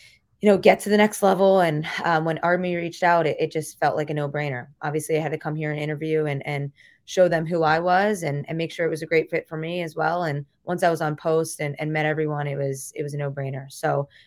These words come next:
um, and I met the, the players on the team, and I just connected right away. And, um, when I was offered the job, I, it brought tears to my eyes 'cause I just felt like it was a once-in-a-lifetime opportunity, and,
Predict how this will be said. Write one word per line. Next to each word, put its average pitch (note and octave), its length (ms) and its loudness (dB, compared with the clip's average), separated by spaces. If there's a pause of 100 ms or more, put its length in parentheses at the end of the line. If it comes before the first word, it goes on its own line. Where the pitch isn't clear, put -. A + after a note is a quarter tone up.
(160)
um, C#3+ 420 -2
and E3 120 0
I D#3 60 0
met D3+ 180 -2
the, C#3+ 120 -8 (220)
the D3 100 -18
players D#3 320 0
on D#3 60 -4
the D3 80 -4
team, D3+ 300 -4
and C#3 80 -4
I C#3 40 -2
just C#3+ 200 -10
connected C#3+ 400 -6
right C#3 160 -2
away. B2+ 380 -4
And, C3 180 -8 (400)
um, C#3 420 0 (100)
when E3+ 160 -2
I D3+ 120 4
was D#3 120 -2
offered C#3+ 300 -2
the D3+ 80 -2
job, C#3 320 0
I, C3 120 0
it C#3+ 200 -2
brought D3+ 240 0
tears G#3 220 2
to C#3+ 60 -12
my A#2+ 140 -4
eyes - 140 -10
'cause D3 140 -6
I D3 80 0
just C#3+ 240 -4
felt C#3+ 160 0
like D3 140 -2
it D3 40 2
was C#3+ 140 -2
a D3 80 -2
once-in-a-lifetime C#3 800 -4
opportunity, C#3 720 -6
and, C3 120 -8